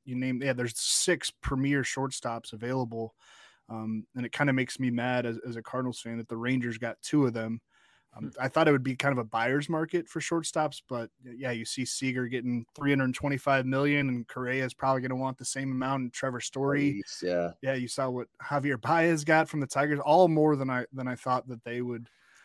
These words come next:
Speaker 1: um, pull
Speaker 2: Yeah.
Speaker 1: in. I, I think the John Gray move was really smart too, getting him
Speaker 3: Mm-hmm.
Speaker 1: away from, from Coors Field. And I know they still have some work to do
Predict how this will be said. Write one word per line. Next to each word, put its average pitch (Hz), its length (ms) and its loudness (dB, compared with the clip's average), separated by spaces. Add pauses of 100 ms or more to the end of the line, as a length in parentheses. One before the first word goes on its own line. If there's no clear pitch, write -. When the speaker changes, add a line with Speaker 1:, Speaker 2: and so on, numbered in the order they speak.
(300)
Speaker 1:
um, 120 340 -6
pull 139 240 0
Speaker 2:
Yeah. 151 60 0
Speaker 1:
in. 139 100 0
I, 117 80 -4 (100)
I 135 80 -4
think 175 160 -12
the 160 80 0
John 139 340 2
Gray 131 280 2
move 123 680 -2
was 127 260 -4
really 131 300 -2
smart 131 440 -4
too, 139 400 -2
getting 127 280 -4
him 135 140 -2
Speaker 3:
Mm-hmm. 127 100 0
Speaker 1:
away 127 160 0
from, 123 420 -6
from 127 180 -8
Coors 127 400 -4
Field. 127 380 -4
And 123 240 -2
I 143 80 0
know 165 140 4
they 156 120 6
still 151 200 2
have 151 100 6
some 131 180 -2
work 127 220 -4
to - 100 -12
do 131 440 -2